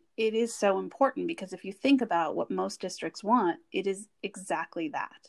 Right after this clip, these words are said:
They appreciate authentic text and data and tools to implement comprehensive literacy and an integrated <laughs> instructional approach,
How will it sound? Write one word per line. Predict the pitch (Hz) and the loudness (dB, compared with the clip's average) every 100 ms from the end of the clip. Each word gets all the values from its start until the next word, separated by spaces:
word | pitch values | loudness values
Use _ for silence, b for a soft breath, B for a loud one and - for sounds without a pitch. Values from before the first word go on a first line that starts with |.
| _ | _
They | 185 165 | -4 -4
appreciate | - - 202 208 196 | -4 -6 -4 -4 -2
authentic | 196 - 208 220 214 | -2 -2 -4 -4 -6
text | - 262 269 - - - | -2 -2 -2 -14 -14 -8
and | 175 170 | -6 -4
data | 165 180 196 | -4 -2 -2
and | 165 208 | -4 -6
tools | - 175 - | -6 -6 -6
to | - | -8
implement | 175 175 175 - | -6 -2 -2 -2
comprehensive | - 170 180 175 170 175 - | -4 -6 -6 -4 -4 -6 -8
literacy | 156 165 - - 208 233 b b b - | -6 -6 -8 -6 -6 -6 b b b 0
and | 175 | 0
an | 170 - | 0 0
integrated | 175 175 - 185 180 208 | 0 0 -2 0 0 0
<laughs> | |
instructional | 214 254 247 - - 196 180 175 - - | 0 2 -2 -2 2 4 4 2 0 -4
approach, | 185 - 170 196 226 - | -4 2 2 2 -2 -10